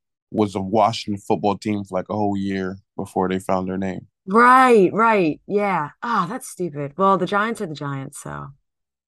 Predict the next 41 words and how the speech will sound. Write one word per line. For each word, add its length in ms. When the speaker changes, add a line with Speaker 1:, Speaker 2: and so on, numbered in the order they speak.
Speaker 1:
Mm-hmm. 280
Speaker 2:
nothing 140
wrong 180
with 140
that, 360
I 80
think. 460
Unless 300
Speaker 1:
Nothing 180
Speaker 2:
someone 60
Speaker 1:
wrong 240
with 120
it. 100
Speaker 2:
Yeah, 280
cool. 440
Speaker 1:
Until 360
somebody 360
finds 360
something 200
wrong 220
with 120
it, 140
you 100
know? 180
Speaker 2:
Yeah, 240
I 140
know. 200
I 220
just 200
said 220
that. 200
Now 160
somebody's 500
gonna 420
listen 340
to 60
this 300
and 120
be 140
like, 500
"Actually, 600